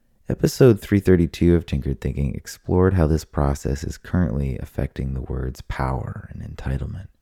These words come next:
and offers a potential lens through which we see how our ability to effectively navigate the world towards results is drastically hindered by the change in these words. The word perfect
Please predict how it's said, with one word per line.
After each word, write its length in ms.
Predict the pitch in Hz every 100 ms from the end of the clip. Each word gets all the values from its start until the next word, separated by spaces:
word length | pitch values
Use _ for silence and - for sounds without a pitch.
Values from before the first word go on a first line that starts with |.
| _ _ _ _ -
and 100 | 87
offers 500 | 92 95 - 92 82
a 60 | 82
potential 480 | - 85 78 71 71
lens 480 | 76 73 67 67
through 160 | - 71
which 240 | 69 -
we 180 | 73 71 - _ _ _ _ _ _
see 240 | - 110
how 200 | 107 104
our 120 | 104 85
ability 500 | 78 85 92 92 82
to 140 | 76
effectively 680 | 73 - 87 - 82 82 71
navigate 760 | 65 71 78 82 80 80 -
the 80 | 73
world 520 | 67 71 80 85 80
towards 480 | - - 80 76 71
results 600 | 69 65 69 80 82 - _ _ _ _ _ _ -
is 160 | 78
drastically 640 | - 90 98 101 - - 64
hindered 520 | - 90 76 - -
by 100 | -
the 100 | -
change 300 | - 57 -
in 100 | -
these 220 | - -
words. 400 | - - - _ _ _ _ - _ _ _ _ _ _ _ _ _ _ _ _ _ _ -
The 100 | 95
word 380 | 117 139 113
perfect 600 | - 101 104 - - _